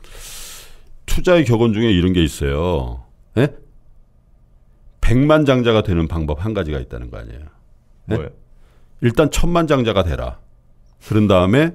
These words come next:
Speaker 1: 항공주를 사라.
Speaker 2: 항공유?
Speaker 1: 항공주.
Speaker 2: 항공주.
Speaker 1: 항공회사를 만들어라.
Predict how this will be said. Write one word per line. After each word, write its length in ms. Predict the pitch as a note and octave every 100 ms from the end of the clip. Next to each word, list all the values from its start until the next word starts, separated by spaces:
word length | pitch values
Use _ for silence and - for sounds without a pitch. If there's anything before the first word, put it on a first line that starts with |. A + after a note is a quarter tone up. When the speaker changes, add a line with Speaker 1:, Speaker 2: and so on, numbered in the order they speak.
| - _ _
Speaker 1:
항공주를 680 | - - C3+ C3 A#2+ G2 F#2
사라. 360 | F2+ D#2 A1+ - _ -
Speaker 2:
항공유? 800 | - G3 G#3 G#3 F#3 C3 G#3+ G#4+ - _
Speaker 1:
항공주. 640 | B2+ B2+ A2+ F#2+ D#2 C2+ D2 - -
Speaker 2:
항공주. 500 | F#3 G3+ G3 D#3 D3
Speaker 1:
항공회사를 720 | E3 E3 D#3+ D3+ A#2+ B2 C#3
만들어라. 640 | D#2 E2+ E2 D2+ B1+ A#1+